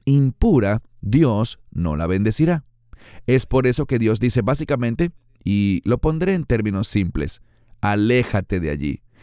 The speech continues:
No puedo bendecirte si estás allí. No te voy a redimir allí. Necesitas desviarte. Necesitas hacer un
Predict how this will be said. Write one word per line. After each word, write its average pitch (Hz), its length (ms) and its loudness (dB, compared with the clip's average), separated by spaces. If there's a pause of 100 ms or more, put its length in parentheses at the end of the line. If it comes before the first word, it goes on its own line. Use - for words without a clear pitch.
(200)
No 180 220 0
puedo 160 320 2
bendecirte 147 640 0
si 127 120 0
estás 95 300 -2
allí. 120 340 0 (340)
No 139 240 2
te 185 140 0
voy 156 220 2
a 131 60 2
redimir 113 540 0
allí. 135 480 0
Necesitas 160 600 0
desviarte. 92 680 0 (200)
Necesitas 113 520 0
hacer 104 240 0
un 98 220 0